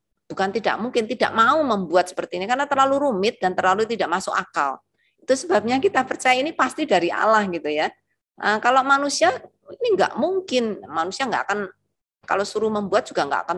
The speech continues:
mungkin membuat seperti ini gitu ya. Tetapi karena Allah yang membuat, Allah yang mengintroduksi diri bahwa dia adalah seperti itu, maka kita akan mempelajari dengan baik ya.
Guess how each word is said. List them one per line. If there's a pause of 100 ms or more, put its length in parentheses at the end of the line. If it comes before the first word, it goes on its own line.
mungkin
membuat
seperti
ini
gitu
ya. (320)
Tetapi
karena
Allah
yang
membuat, (400)
Allah
yang
mengintroduksi
diri
bahwa
dia
adalah
seperti
itu, (240)
maka
kita
akan
mempelajari
dengan
baik
ya.